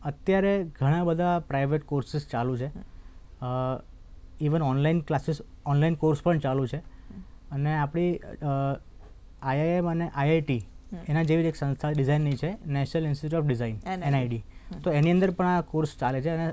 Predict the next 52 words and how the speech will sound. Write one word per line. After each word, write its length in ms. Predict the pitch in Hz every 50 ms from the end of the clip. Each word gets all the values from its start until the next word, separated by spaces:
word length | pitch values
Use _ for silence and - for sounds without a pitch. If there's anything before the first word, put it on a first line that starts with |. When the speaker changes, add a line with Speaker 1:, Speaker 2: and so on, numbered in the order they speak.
| - 170
Speaker 1:
in 60 | 160
depth 220 | 165 156 165 151 151
સરસ 360 | - - 139 156 147 - -
એમાં 360 | 151 143 139 143 143 143 135 - -
શીખવા 280 | 139 131 - - 139
મળે 200 | 131 123 123 127
છે 60 | 117
આપણને. 300 | 120 117 - 123 123 135
Speaker 2:
હમ. 640 | 175 - - - - - - - - - - - -
Speaker 1:
અને 140 | 143 165 170
પ્રાઇવેટ 360 | 151 - 147 147 160 175 165
કોર્સીસ 360 | - 170 165 151 - 175 147
પણ 120 | - 175
હોય 120 | 143 127 127
છે, 80 | 156
શોર્ટ 300 | 151 - 143 143 143 - -
ટર્મ, 180 | 160 160 160
લોંગ 260 | 143 135 135 139 143 -
ટર્મ, 220 | 151 147 160 165
Speaker 2:
હમ. 500 | - 214 190 175 143 - - - - 143
Speaker 1:
જે 260 | 127 147 165 170 170
અનુકૂળ 380 | 160 151 151 156 143 - 156 147
હોય 280 | 151 160 139 120 113 - - - - 156
એ 80 | 156
આપણે 200 | 147 139 135 143
કરી 200 | 139 - 131 131
શકીએ 300 | 123 123 120 - 127 123
છીએ. 80 | 123 160
Speaker 2:
હમ. 120 | 185 175
Speaker 1:
અને 180 | 165 151 151 151
કરિયર 280 | - 147 143 156 170 175
ઓપ-, 140 | 165 156
ઓપોર્ચ્યુનિટી 560 | 160 - 160 147 - 170 160 160 165 160 185 170
સારી 300 | - - 143 156 170 165
છે 80 | 185
because 420 | 185 170 165 185 185 170 165 156 151
માર્કેટ 360 | 143 143 143 139 170 170 160 - -
બહુ 180 | 175 160 170 165
જ 40 | 151
ઓપન 280 | 139 131 - 135 123
છે. 120 | 117 120 117
Speaker 2:
હમ. 280 | - - - 175 156 - - - - - - - - - - - -
Speaker 1:
લાઈક 180 | 151 160 156 - - -
ઘણા 220 | 139 139 160 180 175
સ્ટુડિયોઝ 340 | - - 170 160 165 151
એવા 200 | 160 170 180 180
છે 120 | 156 160 156
કે 120 | 151 160
જે 240 | 147 147 156 160 156 - - - - - -
ગુજરાતમાં 460 | 147 135 131 117 143 160 151 156 170 156
બેઠા 180 | 143 143 147
બેઠા 360 | 143 139 127 120 131 135 156